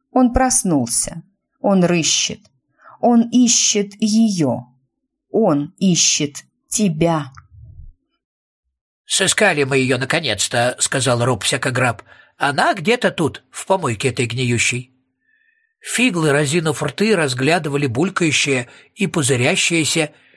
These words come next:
Speaker 2: недвижимое могущество. Под слоем обломков всплывали, шкварчали и взрывались какие-то загадочные штуки. "Пойти туда верная смерть есть",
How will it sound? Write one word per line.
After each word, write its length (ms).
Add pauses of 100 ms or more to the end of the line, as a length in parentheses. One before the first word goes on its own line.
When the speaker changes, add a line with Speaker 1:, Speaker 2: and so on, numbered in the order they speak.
(240)
Speaker 2:
недвижимое 960
могущество. 880 (760)
Под 180
слоем 400
обломков 580
всплывали, 580
шкварчали 640
и 80
взрывались 500
какие-то 420
загадочные 640
штуки. 500 (960)
"Пойти 420
туда 320
верная 500
смерть 540
есть", 320